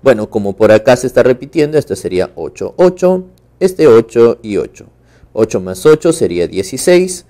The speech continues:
acá dieciséis más ocho sería veinticuatro, estos sumarían veinticuatro. Entonces acá se llega de cuarenta y ocho formas, por aquí cuarenta y ocho, por aquí cuarenta y ocho. Por acá también cuarenta y ocho y por acá cuarenta y ocho.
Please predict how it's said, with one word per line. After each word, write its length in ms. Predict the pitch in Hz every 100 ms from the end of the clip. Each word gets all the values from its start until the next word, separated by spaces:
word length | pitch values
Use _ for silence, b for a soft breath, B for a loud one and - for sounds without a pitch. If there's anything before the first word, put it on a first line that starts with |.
| b b
acá 300 | - 175 180
dieciséis 560 | 143 117 - 95 123 120
más 240 | 98 92
ocho 240 | 127 123 117
sería 300 | 101 90 80
veinticuatro, 840 | 85 90 - - 202 175 175 175
estos 300 | - 175 139
sumarían 560 | - 113 107 107 107 104
veinticuatro. 840 | 101 98 101 101 101 - 73 - _ _ b b b
Entonces 460 | 104 110 107 110 107
acá 240 | 98 110
se 160 | - 95
llega 240 | 95 90
de 120 | 87
cuarenta 380 | - 87 82 -
y 120 | 95
ocho 200 | 104 -
formas, 520 | 160 185 180 170 180
por 200 | 180 95
aquí 240 | 87 - 92
cuarenta 480 | - 85 85 107 151
y 120 | 180
ocho, 320 | 165 165 170
por 240 | 165 90
aquí 240 | 85 - 90
cuarenta 400 | 90 98 101 131
y 100 | 165
ocho. 300 | 113 - - _ b b b _
Por 160 | 190 190
acá 280 | 143 143
también 340 | 139 95 95 90
cuarenta 460 | 90 104 120 185
y 80 | 196
ocho 360 | 170 170 170 175
y 60 |
por 200 | 131 98 76
acá 240 | 98 107
cuarenta 440 | 98 76 71 -
y 120 | 65 -
ocho. 300 | - _ -